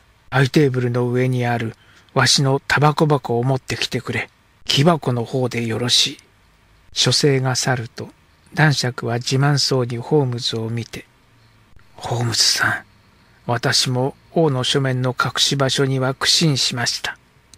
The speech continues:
そうして結局一番平凡な方法を見つけたのです。つまり、いつも書見をするテーブルの上の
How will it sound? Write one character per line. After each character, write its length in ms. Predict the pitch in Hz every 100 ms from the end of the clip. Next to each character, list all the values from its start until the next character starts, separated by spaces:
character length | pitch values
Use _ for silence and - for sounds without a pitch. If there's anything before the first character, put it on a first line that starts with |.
| _ -
そ 200 | - 131
う 60 | 135
し 120 | -
て 240 | - 127 -
結 220 | - 139
局 280 | - 123 -
一 240 | 131 - 139
番 320 | 135 139 151 -
平 320 | - 139 143
凡 100 | 143
な 180 | 131 127
方 180 | 139
法 320 | 127 143 131 131
を 60 |
見 160 | 135 127
つ 160 | -
け 120 | - 135
た 140 | 139
の 140 | 123
で 100 | -
す。 300 | - - - - _ _ -
つ 220 | - 127
ま 120 | 120 117
り、 200 | 117 - _ _ _ -
い 120 | 160
つ 160 | -
も 100 | 123
書 160 | 117 127
見 300 | - 135 131
を 100 | 127
す 160 | - 123
る 180 | 127 - _
テ 180 | - 135
ー 20 |
ブ 120 | 143 139
ル 100 | 135
の 180 | 135
上 160 | 131 131
の 220 | 127 135